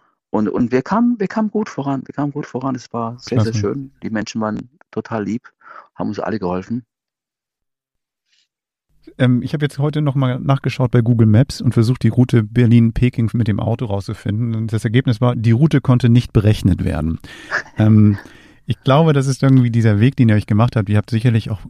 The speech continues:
Speaker 2: Landkarten ganz klassisch aus Papier dabei gehabt, weil ich kann mir nicht vorstellen, dass eure Navigationssysteme an jeder Ecke, an jeder Stelle irgendwie die richtigen Straßen irgendwie gefunden hat. Ähm, ähm, oder wie, wie, wie muss ich mir das unterwegs vorstellen? War das einfach, weil ihr ein super spezielles, ähm, Armee-Navigationssystem <laughs> dabei hattet? Oder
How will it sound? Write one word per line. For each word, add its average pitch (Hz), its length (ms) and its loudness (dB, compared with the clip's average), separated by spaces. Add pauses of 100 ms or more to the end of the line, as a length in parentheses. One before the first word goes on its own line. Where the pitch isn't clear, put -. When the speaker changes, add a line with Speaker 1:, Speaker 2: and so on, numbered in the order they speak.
(160)
Speaker 2:
Landkarten 104 840 0
ganz 107 280 -2
klassisch 113 300 -2
aus 82 140 -2
Papier - 380 -2
dabei 90 320 0
gehabt, 95 340 -2
weil 101 140 0
ich - 80 -8
kann 113 140 0
mir 110 80 4
nicht 123 200 0
vorstellen, 110 480 0
dass 104 140 0
eure 104 160 0
Navigationssysteme 104 920 0
an 98 80 2
jeder 110 300 0
Ecke, 110 340 -2
an 104 120 -2
jeder 101 340 0
Stelle 110 480 0
irgendwie 101 340 -2
die 101 80 -2
richtigen 101 300 -2
Straßen 104 540 -2
irgendwie 92 220 0
gefunden 98 400 2
hat. - 380 -6
Ähm, 98 500 -4
ähm, 104 220 -6
oder 117 300 2
wie, 131 160 2
wie, 151 100 2 (200)
wie 127 180 0
muss 143 120 4
ich 135 120 0
mir 127 80 2
das 120 140 -2
unterwegs 113 420 0
vorstellen? 143 500 2
War 117 120 2
das - 200 -4
einfach, 143 560 0
weil 110 200 0
ihr 113 160 0
ein 104 180 2
super 117 340 0
spezielles, 107 640 -2
ähm, 104 360 0
Armee-Navigationssystem 135 1300 2
<laughs> 139 80 2
dabei - 220 0
hattet? 143 220 0
Oder 120 180 2